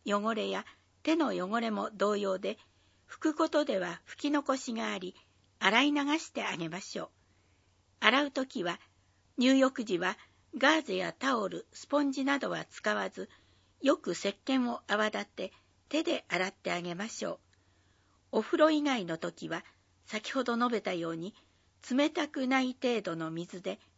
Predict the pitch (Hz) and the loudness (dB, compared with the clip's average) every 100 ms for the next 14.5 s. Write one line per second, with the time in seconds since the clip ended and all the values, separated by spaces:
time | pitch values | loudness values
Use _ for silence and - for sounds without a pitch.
0 | - 185 226 269 269 269 294 - 185 165 | -4 -2 0 0 0 -2 -4 -8 -8 -6
1 | 170 185 - - - - _ _ _ _ | -6 -8 -8 -10 -10 -14 _ _ _ _
2 | _ _ _ _ _ 240 277 285 269 - | _ _ _ _ _ 2 4 4 0 -4
3 | 226 233 - 214 - 220 220 277 277 262 | -8 -6 -2 -2 -2 -8 -4 -4 -2 -2
4 | 233 247 247 247 202 170 170 156 156 190 | -2 -2 -2 -2 -2 -4 -4 -6 -6 -8
5 | - _ _ _ _ - 302 277 196 175 | -10 _ _ _ _ -4 0 0 -2 -2
6 | 190 247 262 240 240 233 214 - - 190 | 0 0 -2 -4 -6 -4 -4 -4 -6 -6
7 | - 262 254 247 277 233 208 226 220 - | -2 0 0 -2 -6 -6 -6 -6 -8 -8
8 | 180 175 - - _ _ _ _ 269 233 | -10 -10 -12 -20 _ _ _ _ 0 2
9 | 294 294 - - 262 - 233 247 202 202 | 4 2 -2 -8 -6 -4 -4 -2 -4 -4
10 | 269 262 190 - - _ - 262 269 254 | -4 -2 -4 -6 -14 _ -4 2 4 4
11 | 233 180 185 - 190 - 262 - 262 254 | 0 0 -6 -6 -8 -4 -6 -4 -8 -6
12 | 240 220 208 - 196 202 220 - 190 185 | -4 -2 -2 -4 -6 -4 -6 -8 -8 -8
13 | 165 190 - - _ _ _ - 208 226 | -4 -4 -6 -20 _ _ _ -4 0 2
14 | 214 214 202 185 | 2 0 0 0